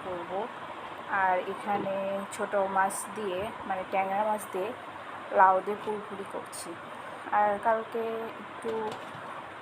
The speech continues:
মানে তরকারি ছিল, সে তরকারিটাও একটু গরম করে নিলাম। আর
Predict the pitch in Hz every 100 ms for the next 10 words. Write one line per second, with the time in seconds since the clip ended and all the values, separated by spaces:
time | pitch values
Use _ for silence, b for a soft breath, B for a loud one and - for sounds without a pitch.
0 | - 202 196 190 202 202 202 226 233 -
1 | 190 190 196 - 214 202 202 202 208 208
2 | 220 220 220 196 196 202 202 202 196 180
3 | 175 180 220 - - - 196 190